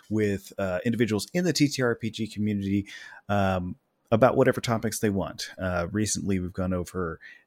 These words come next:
things like geopolitics as opposed to international relations and the differences between the two,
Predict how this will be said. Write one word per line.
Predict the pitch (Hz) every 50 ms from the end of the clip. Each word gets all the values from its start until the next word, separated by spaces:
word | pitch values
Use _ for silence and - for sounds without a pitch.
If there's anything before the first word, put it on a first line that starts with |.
| _
things | - 101 101 98 92 - -
like | 87 85 85 82 - - 98
geopolitics | 95 101 127 139 127 - - 113 113 117 110 117 113 - -
as | 104 92
opposed | 98 - 113 101 104 101 - -
to | - 101 92 - -
international | 117 120 113 113 110 107 98 - - 82
relations | 76 78 85 95 117 127 - - 123 120 120 - -
and | - 90
the | 80
differences | - 92 95 - 95 90 - 87 85
between | - - - - - 110 113 113
the | 110 104
two, | 107 - 107 107 101 98